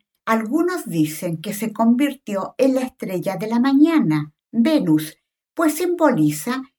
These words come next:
que realizó la gran obra del Padre en forma total. También se afirma que regresaría, pero esto es exactamente igual a la segunda venida de Jesús.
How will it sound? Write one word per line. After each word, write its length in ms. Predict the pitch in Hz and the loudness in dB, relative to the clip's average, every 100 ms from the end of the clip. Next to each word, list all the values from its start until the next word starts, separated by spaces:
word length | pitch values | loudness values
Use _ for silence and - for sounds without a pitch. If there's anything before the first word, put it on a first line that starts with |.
| _ _ | _ _
que 160 | 262 | 2
realizó 680 | 226 214 214 247 254 - 190 | 2 0 -2 -2 -4 -4 -4
la 180 | 180 196 | -4 -6
gran 300 | 208 202 196 | -6 -6 -2
obra 320 | 160 156 190 | -2 -2 -6
del 240 | 190 226 | -6 -8
Padre 640 | - 247 165 156 180 233 - - | -6 -4 -2 -4 -4 -4 -6 -2
en 200 | 277 262 | 0 0
forma 440 | - 170 175 190 | -2 -4 -4 -6
total. 560 | 247 254 320 226 147 - _ _ _ - | -6 -4 -2 -2 -4 -8 _ _ _ -2
También 480 | 277 254 269 330 | 0 4 4 2
se 120 | 302 359 | 2 -2
afirma 760 | 302 - 175 180 208 233 - _ _ | -4 -6 -6 -6 -6 -8 -10 _ _
que 160 | - 233 | 0 0
regresaría, 1120 | 220 294 302 320 311 - 285 165 165 202 233 - _ _ | 4 2 4 0 -2 0 -2 0 -2 -4 -6 -10 _ _
pero 240 | 196 190 | -4 0
esto 320 | 196 175 - | -2 -2 -6
es 300 | 196 180 - - | -6 -6 -12 -8
exactamente 1040 | 226 226 - 320 330 - 349 240 233 226 277 | -6 -6 -4 -4 -4 -6 2 4 4 0 -4
igual 480 | 226 156 185 - _ | -2 -4 -4 -8 _
a 140 | - 247 | -2 0
la 100 | 254 | 0
segunda 640 | - 294 240 185 190 220 | 0 0 0 -4 -4 -4
venida 480 | 226 190 165 160 180 | -2 -2 -2 -2 -4
de 140 | 180 | -6
Jesús. 600 | 208 269 262 330 254 - | -4 -4 -4 -4 -6 -10